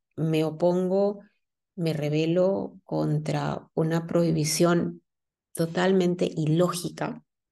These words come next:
porque no tiene sentido, eh, porque el que haya sido acatada o acatado durante mucho tiempo por muchísimos, por muchísimas personas no significa que sea,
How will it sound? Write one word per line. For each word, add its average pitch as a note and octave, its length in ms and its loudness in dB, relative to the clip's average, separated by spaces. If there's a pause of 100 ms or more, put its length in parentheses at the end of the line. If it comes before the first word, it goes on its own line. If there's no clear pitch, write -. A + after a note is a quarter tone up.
(1400)
porque D3+ 320 -2
no D3+ 240 2
tiene E3 220 2
sentido, D#3+ 560 -2 (640)
eh, D3 320 2
porque D3+ 640 0
el D3 160 0
que D#3 100 -4
haya D#3 200 -2
sido E3+ 380 0
acatada D3 800 -6 (760)
o D3+ 120 2
acatado D3 720 0 (580)
durante D3 380 0
mucho F3 280 0
tiempo D#3 540 -2 (100)
por C#3+ 160 -4
muchísimos, D#3+ 720 -2 (100)
por E3 120 2
muchísimas E3 340 2
personas D#3+ 300 0
no E3 100 4
significa E3+ 640 0 (920)
que D#3+ 120 0
sea, D3 500 2